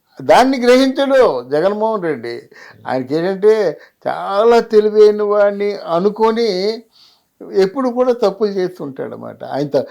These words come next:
రేపు పొద్దున్న ఏముందండి అలా ఉన్న,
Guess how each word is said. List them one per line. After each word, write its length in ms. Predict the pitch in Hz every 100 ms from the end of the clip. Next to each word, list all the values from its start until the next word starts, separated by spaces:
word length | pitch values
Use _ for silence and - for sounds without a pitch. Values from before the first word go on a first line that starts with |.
| - _ 135
రేపు 240 | 175 214
పొద్దున్న 460 | 135 135 220 311 311
ఏముందండి 800 | 254 180 226 240 208 175 160 170
అలా 360 | 165 165 156 147 _ -
ఉన్న, 200 | 147 196